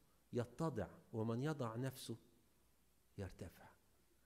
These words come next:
فده تسليم سلمه المسيح للتلاميذ وعاشوا بيه، زي ما هحكي لك شوية آيات كده من حياة بولس الرسول،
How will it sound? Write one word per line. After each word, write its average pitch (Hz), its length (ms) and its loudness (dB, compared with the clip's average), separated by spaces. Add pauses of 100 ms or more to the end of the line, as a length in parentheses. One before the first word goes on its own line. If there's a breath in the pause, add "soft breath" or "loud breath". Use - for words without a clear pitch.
(320 soft breath)
فده 123 240 -2
تسليم 156 680 -2
سلمه 127 680 0
المسيح 120 640 -4
للتلاميذ 120 720 -2 (400 loud breath)
وعاشوا 135 480 0
بيه، 131 300 0
زي 151 220 -2
ما 113 120 -4
هحكي 143 340 -4
لك - 320 -4 (600 soft breath)
شوية 135 400 -2 (120)
آيات 123 300 -4 (100)
كده 110 240 -4 (640 soft breath)
من 110 140 0
حياة 139 300 -2
بولس 120 440 -2
الرسول، 107 500 -4